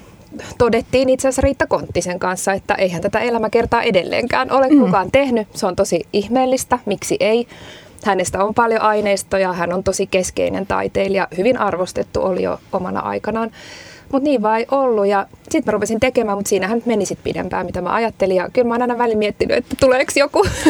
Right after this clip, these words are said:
Speaker 1: <laughs> tuleeks joku tuolta jostain ja sanoo, että se oli nyt tässä, että Hannis,
Speaker 2: Niin.
Speaker 1: tuu sit perässä. Mut ei kukaan,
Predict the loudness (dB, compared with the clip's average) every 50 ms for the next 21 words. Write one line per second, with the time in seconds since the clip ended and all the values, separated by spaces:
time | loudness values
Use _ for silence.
0 | 4 6 6 6 6 6 4 4 2 2 0 0 -2 -4 -6 -6 -4 0 2 4
1 | 4 4 2 2 2 2 2 2 0 2 2 4 2 4 2 2 2 0 0 0
2 | 2 2 2 2 2 2 2 2 2 2 0 0 0 2 2 2 4 2 2 0
3 | 0 0 -2 -2 -2 -2 -2 -2 -2 -2 -2 -2 -4 -4 0 4 4 6 6 6
4 | 6 4 2 0 -4 -8 -16 -20 -14 -4 0 0 0 0 0 -2 -4 -4 -2 0
5 | 2 2 2 2 0 -2 -2 -2 -2 -2 0 0 0 0 0 0 -4 -4 -2 -2
6 | -2 -2 -2 -4 -8